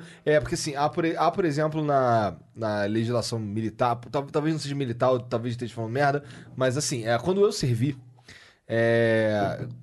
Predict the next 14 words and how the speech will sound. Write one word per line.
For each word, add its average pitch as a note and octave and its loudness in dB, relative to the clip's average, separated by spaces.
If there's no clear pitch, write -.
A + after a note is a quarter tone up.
tava C#3 2
rolando C#3+ 0
um, C3+ -2
um B2+ 2
lance B2+ 0
de B2+ 0
bandido, C3+ -2
é, A2 2
os A#2+ -4
caras D3 0
tavam D#3 0
entrando D#3+ -2
nos F3+ -2
quartéis D3 -2